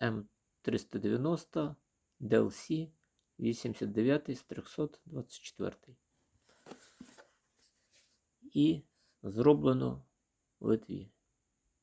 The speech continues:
Сподіваюсь, я нічого такого не накосячив. З інших боків нічого немає. Такий приємна коробка на подарунок, це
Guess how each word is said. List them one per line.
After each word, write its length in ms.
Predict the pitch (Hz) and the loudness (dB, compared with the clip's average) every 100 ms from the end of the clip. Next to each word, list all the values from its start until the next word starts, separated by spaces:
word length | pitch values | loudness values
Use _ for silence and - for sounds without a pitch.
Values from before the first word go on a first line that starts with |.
| _ _ _ _ _ _ - _ _ - - - _ _ _ | _ _ _ _ _ _ -20 _ _ -20 -20 -20 _ _ _
Сподіваюсь, 580 | _ 92 95 98 90 - | _ -6 -2 -2 -2 -6
я 200 | 92 95 - _ - | -10 -10 -14 _ -20
нічого 300 | 107 - 98 | -14 -10 -10
такого 320 | - - 110 - - - - _ - | -12 -16 -16 -16 -18 -20 -20 _ -12
не 120 | 104 | -8
накосячив. 640 | 104 104 - - 110 - - _ - - - - - - | -6 -6 -10 -12 -16 -18 -20 _ -20 -18 -18 -18 -20 -14
З 180 | 139 127 | -6 0
інших 380 | 143 131 117 113 | 2 2 -2 -2
боків 500 | - - 143 143 _ _ _ | -8 0 0 0 _ _ _
нічого 440 | 104 98 - 113 120 | -10 -8 -6 -8 -8
немає. 380 | 113 101 85 98 - - _ - _ _ _ _ _ _ - - _ _ _ _ - - - _ _ - _ - _ _ _ - - - _ - | -14 -14 -16 -20 -20 -20 _ -20 _ _ _ _ _ _ -20 -20 _ _ _ _ -8 -8 -8 _ _ -20 _ -20 _ _ _ -8 -8 -8 _ -12
Такий 480 | 107 - 110 - - _ _ _ _ _ _ _ | -10 -4 -6 -6 -20 _ _ _ _ _ _ _
приємна 440 | - 135 127 107 104 | 4 6 8 6 0
коробка 460 | - 147 147 - | 2 2 0 -6
на 160 | 113 107 | -2 -2
подарунок, 580 | - 107 127 135 123 - _ | 0 -2 0 -2 -4 -8 _
це 460 | - 110 107 104 | -8 -4 -2 -4